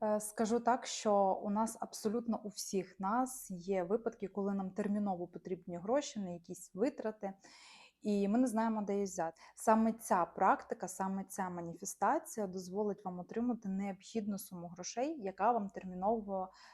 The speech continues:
потрібна. Отже, з самого початку я чітко визначаю, для чого саме мені потрібні гроші. Наприклад, для купівлі білету в поїзд, е, наприклад, для поїздки кудись, або я хочу купити собі якісь прикраси, або одежу,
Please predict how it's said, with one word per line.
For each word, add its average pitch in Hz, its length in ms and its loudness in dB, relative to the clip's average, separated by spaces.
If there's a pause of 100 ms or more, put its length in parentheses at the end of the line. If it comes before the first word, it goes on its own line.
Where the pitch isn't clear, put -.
(200)
потрібна. 196 440 -2 (220)
Отже, 247 220 8
з 240 60 0
самого 247 340 8
початку 247 500 4
я 214 120 2
чітко 214 320 -2
визначаю, 196 540 0
для 190 120 -4
чого 202 260 -4
саме 240 300 2
мені 196 220 -2
потрібні 196 640 -4
гроші. 165 500 -4 (440)
Наприклад, 214 440 0
для 190 120 0
купівлі 202 920 -4
білету 185 520 0 (340)
в - 360 -16
поїзд, 165 480 0 (160)
е, 165 180 -4
наприклад, 190 520 -2
для 185 140 0
поїздки 185 540 -4
кудись, 165 680 -8 (360)
або 190 540 4
я 190 140 2
хочу 202 300 -6
купити 202 300 -6
собі 180 260 -12
якісь 190 300 -8
прикраси, 185 680 -2
або 185 280 2
одежу, 185 600 2